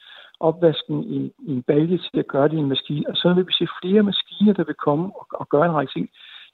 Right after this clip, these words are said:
Det ændrer ikke på, at man også skal være opmærksom på, hvordan kan det her implementeres på en god måde. Er det alle ældre, der kan bruge de her typer af teknologier? Er der nogle ting, det er lettere at bruge end andre? Er der brug for at hjælpe borgeren med at få de her nye ting ind i huset, og ikke bare sige, at de skal have dem?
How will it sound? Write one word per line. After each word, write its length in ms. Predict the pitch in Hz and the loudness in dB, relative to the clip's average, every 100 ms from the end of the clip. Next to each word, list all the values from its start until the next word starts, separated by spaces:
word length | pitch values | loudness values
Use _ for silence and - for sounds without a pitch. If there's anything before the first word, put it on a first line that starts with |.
| - | 4
Det 80 | 180 | 4
ændrer 200 | 175 156 | 6 4
ikke 160 | 190 - | 4 4
på, 160 | 196 | 2
at 80 | 175 | 2
man 100 | 143 | -2
også 100 | 165 | -2
skal 260 | - 185 170 | -2 -4 0
være 100 | 139 | 0
opmærksom 400 | 127 139 160 180 | 2 -2 -2 -4
på, 60 | - | -4
hvordan 300 | 147 - 160 | -4 0 -2
kan 100 | - | 0
det 120 | 175 170 | 4 4
her 80 | 185 | 4
implementeres 760 | 160 131 139 123 - 214 214 - | 2 0 -2 -2 0 4 4 2
på 60 | |
en 60 | 139 | 0
god 180 | 165 165 | 0 4
måde. 300 | 135 151 170 - _ _ - | 4 4 2 -4 _ _ -2
Er 120 | 143 | -2
det 160 | - - - | -2 -6 0
alle 240 | 139 202 - | 4 4 4
ældre, 260 | 180 180 | 0 2
der 80 | 165 | -2
kan 140 | - | -4
bruge 260 | 147 151 170 | -4 0 0
de 100 | 160 | 0
her 120 | 151 | 0
typer 320 | 156 - 170 | -2 -2 0
af 60 | 165 - | 2 0
teknologier? 460 | 160 143 - 160 - - - - | -2 -2 -2 -4 -4 -12 -20 -4
Er 60 | - | 0
der 60 | |
nogle 280 | 135 143 190 | 4 6 6
ting, 280 | 185 165 151 | 6 2 0
det 80 | 147 | -6
er 160 | 127 | 0
lettere 220 | 139 185 185 | 4 4 4
at 80 | - | -2
bruge 380 | 147 147 175 - | -10 -8 -6 -4
end 100 | 151 | -4
andre? 380 | - 160 185 180 - _ - _ | 0 0 2 0 -2 _ -20 _
Er 60 | 170 | 2
der 80 | 160 | 2
brug 160 | - 185 | -2 -4
for 60 | 175 | -4
at 60 | |
hjælpe 280 | 143 147 190 | 2 2 2
borgeren 340 | - 135 170 156 | -2 2 4 2
med 80 | |
at 60 | 143 | 0
få 40 | - | -4
de 160 | - | -2
her 100 | 156 | 2
nye 240 | 147 139 175 | 2 2 -2
ting 300 | - 156 - | 2 2 2
ind 100 | 113 | 0
i 40 | |
huset, 460 | 135 185 - - - - | 0 -4 -6 -8 -8 -2
og 120 | 80 | 0
ikke 220 | 151 156 | 2 0
bare 280 | 190 123 143 | -2 -2 -2
sige, 200 | - 156 | -2 -4
at 60 | 156 | -4
de 60 | 156 | -4
skal 180 | - | 2
have 180 | 131 147 | 4 4
dem? 120 | - | 0